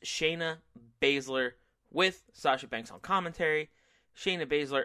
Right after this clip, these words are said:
ends up picking up the victory, and after this match,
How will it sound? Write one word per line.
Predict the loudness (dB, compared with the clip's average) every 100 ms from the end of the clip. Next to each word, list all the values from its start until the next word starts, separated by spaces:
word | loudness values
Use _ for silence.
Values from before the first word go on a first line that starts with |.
| 0
ends | -2 -2
up | -2
picking | -4 -4
up | -8
the | -8
victory, | -8 -4 -4 -4 -10 _ _ _ _
and | -8 -2
after | -2 -2 -6
this | -6 -4
match, | -4 -4 -4